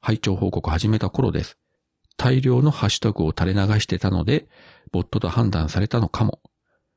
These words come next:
日本語でありったけの罵詈雑言を紳士的に送り、五日ほどで解除されました。無事復活をお祈りしてます。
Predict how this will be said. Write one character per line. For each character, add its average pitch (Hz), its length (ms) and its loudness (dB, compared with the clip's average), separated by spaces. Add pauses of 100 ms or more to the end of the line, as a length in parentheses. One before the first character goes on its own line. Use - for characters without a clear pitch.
(400)
日 87 100 0
本 139 200 6
語 131 100 4
で 117 220 -2
あ 98 80 0
り 117 60 2
っ - 20 -6
た - 240 -4
け - 80 0
の 139 180 2
罵 - 180 -4
詈 110 120 2
雑 85 140 0
言 85 360 2
を 78 60 2
紳 131 260 2
士 - 100 -2
的 - 180 0
に 110 80 2
送 101 180 0
り、 - 200 0
五 - 180 -6
日 - 80 0
ほ 101 100 2
ど 85 120 -2
で 78 100 -2
解 98 180 -2
除 82 100 -2
さ 85 140 -2
れ 87 80 2
ま 98 100 2
し - 100 -2
た。 - 180 -6 (720)
無 92 80 0
事 95 120 0
復 - 140 -8
活 - 200 -2
を 78 40 2
お 85 60 2
祈 120 220 2
り 101 60 2
し - 120 -4
て - 80 0
ま 78 120 0
す。 - 160 -16